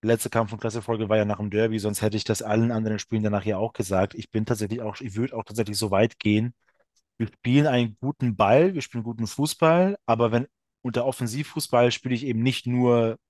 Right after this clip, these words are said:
verstehe ich nicht nur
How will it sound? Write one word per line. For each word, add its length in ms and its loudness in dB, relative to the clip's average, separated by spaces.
verstehe 300 0
ich 80 -2
nicht 260 0
nur 520 4